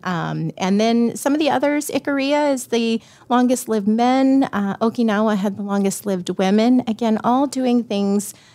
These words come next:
um, in their natural environments that, um, encouraged those simple nudges throughout the day. Um,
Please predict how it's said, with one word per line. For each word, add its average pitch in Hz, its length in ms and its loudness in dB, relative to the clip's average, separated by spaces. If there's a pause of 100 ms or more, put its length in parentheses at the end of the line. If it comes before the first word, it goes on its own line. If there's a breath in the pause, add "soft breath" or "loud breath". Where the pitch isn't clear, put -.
(200 loud breath)
um, 190 300 0
in 214 120 2
their 190 120 2
natural 180 460 -2
environments 170 840 -2
that, - 560 -6 (140)
um, 190 220 -4
encouraged 254 840 0
those 180 180 0
simple 165 320 -4
nudges 160 380 -4
throughout 156 380 -8
the 175 100 -8
day. 160 460 -4 (360 soft breath)
Um, 208 400 0